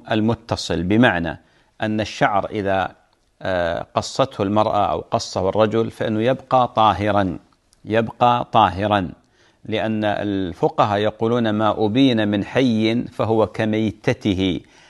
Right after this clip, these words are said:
هذا إذا كان ليس له حكم المنفصل وإنما له حكم المتصل،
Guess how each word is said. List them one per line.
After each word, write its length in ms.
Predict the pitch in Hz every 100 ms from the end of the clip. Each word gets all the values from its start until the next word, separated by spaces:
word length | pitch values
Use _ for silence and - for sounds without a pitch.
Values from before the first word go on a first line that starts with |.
| -
هذا 320 | 113 127 117
إذا 280 | 113 110 117
كان 320 | - 135 123
ليس 360 | 117 143 143 131
له 260 | 123 117
حكم 420 | 104 127 - 120 110
المنفصل 760 | 107 113 113 - 95 101 82 - _ _ _
وإنما 400 | - 110 113 113
له 200 | 117 107
حكم 380 | 98 127 139 135
المتصل، 560 | 135 104 - 95 -